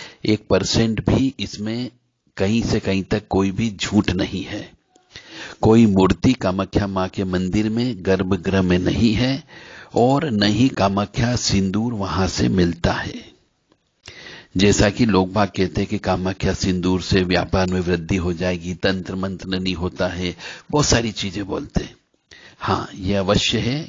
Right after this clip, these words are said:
कि माँ कामाख्या मंदिर से वहां जो पंडा पुजारी जो सेवा करने वाले होते हैं, उनसे यदि आप पूजा करवाते हैं, कन्या पूजन करवाते हो, तो वो आपको एक लाल सूता,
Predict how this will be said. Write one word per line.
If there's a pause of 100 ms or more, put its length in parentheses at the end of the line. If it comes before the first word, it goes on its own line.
कि
माँ
कामाख्या
मंदिर
से (1000)
वहां
जो (120)
पंडा
पुजारी
जो
सेवा
करने
वाले
होते
हैं, (880)
उनसे
यदि
आप
पूजा
करवाते
हैं, (260)
कन्या
पूजन
करवाते
हो, (760)
तो
वो
आपको
एक
लाल
सूता,